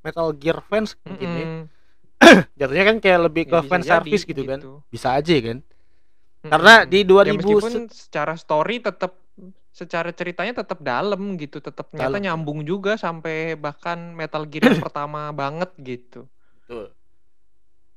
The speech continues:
Speaker 1: Ya, makanya sampai akhirnya dia keluarkan game baru bertema yang lain nih. Walaupun story-nya benar-benar jauh banget dari Metal Gear Solid ke The, ke Dread-, apa, Death Stranding gitu kan. Jauh banget tuh dari,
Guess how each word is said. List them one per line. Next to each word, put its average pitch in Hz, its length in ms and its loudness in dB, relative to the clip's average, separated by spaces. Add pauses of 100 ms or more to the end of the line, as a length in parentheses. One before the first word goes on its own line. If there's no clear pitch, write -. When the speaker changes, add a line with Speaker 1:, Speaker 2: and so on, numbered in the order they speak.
(340)
Speaker 1:
Ya, 131 80 -2
makanya 135 320 0
sampai 165 320 2
akhirnya 175 400 2
dia 180 240 4
keluarkan 165 480 2
game 156 160 -2
baru 151 400 2 (540)
bertema 175 500 2
yang 175 240 -2
lain 170 380 4 (100)
nih. 160 160 -12 (480)
Walaupun 185 640 4 (480)
story-nya 202 480 8
benar-benar 202 400 6
jauh 175 160 6
banget 180 240 6
dari 170 320 4
Metal 160 320 0
Gear 151 160 0
Solid 156 400 2
ke 190 240 2
The, 151 80 4 (320)
ke 139 140 -2 (180)
Dread-, 127 340 -6 (140)
apa, 139 320 -2
Death 156 320 0
Stranding 160 800 -6
gitu 110 240 -20
kan. 117 240 -20
Jauh 120 240 -8
banget 127 220 -2 (100)
tuh 151 80 -4
dari, 131 320 -2